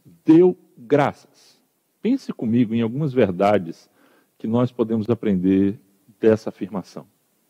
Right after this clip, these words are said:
Primeiro, repare que Jesus agradece pela provisão antes da provisão. Geralmente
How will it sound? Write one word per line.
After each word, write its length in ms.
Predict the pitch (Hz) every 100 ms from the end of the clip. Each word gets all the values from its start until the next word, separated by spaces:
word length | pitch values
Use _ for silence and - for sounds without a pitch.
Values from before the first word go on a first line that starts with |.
| _ _ _ _ _ -
Primeiro, 360 | 233 185 131
repare 480 | 123 185 226 247 240
que 320 | - 202 190 _ _ _
Jesus 480 | 113 147 156 175 208
agradece 680 | 196 151 120 107 131 127 -
pela 300 | - 147 156
provisão 800 | - 190 208 143 110 107 127 117 _ _ _ _ -
antes 400 | 240 320 - 107
da 100 | 107
provisão. 520 | - 95 92 87 73 _ _ _ _ _ _ _ _ -
Geralmente 880 | 107 214 254 240 269 - 247 196